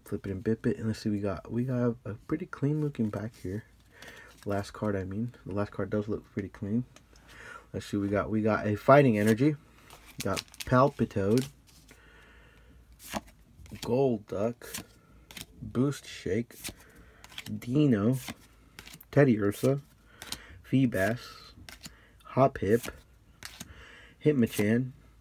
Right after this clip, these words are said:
Reverse Holo Ampharos. Last card is <sighs>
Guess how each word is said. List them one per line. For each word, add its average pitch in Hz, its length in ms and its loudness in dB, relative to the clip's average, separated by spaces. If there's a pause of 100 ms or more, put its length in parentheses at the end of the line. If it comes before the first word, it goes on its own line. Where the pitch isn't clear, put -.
(380)
Reverse 107 480 6
Holo 147 320 4
Ampharos. 131 640 2
Last 127 320 2
card 135 240 6
is 139 320 6 (260)
<sighs> - 240 -16